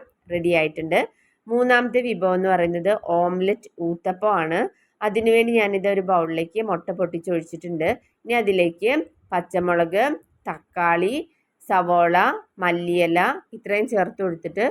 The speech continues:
കുറച്ച് ഉപ്പ് ഇട്ടിട്ട് നന്നായിട്ട് അടിച്ച് പതപ്പിച്ചെടുക്കുക. എന്നിട്ട് ഒരു,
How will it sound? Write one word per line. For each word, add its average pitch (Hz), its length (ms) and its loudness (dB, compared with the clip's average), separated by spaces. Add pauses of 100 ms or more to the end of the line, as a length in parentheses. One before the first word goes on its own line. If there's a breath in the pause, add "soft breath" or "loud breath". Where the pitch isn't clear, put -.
(280 soft breath)
കുറച്ച് 262 280 -6
ഉപ്പ് 233 340 -4
ഇട്ടിട്ട് 180 340 -4 (180)
നന്നായിട്ട് 185 800 0 (100)
അടിച്ച് 165 520 -6
പതപ്പിച്ചെടുക്കുക. 175 920 -4 (460 soft breath)
എന്നിട്ട് 233 460 2 (500)
ഒരു, 226 200 4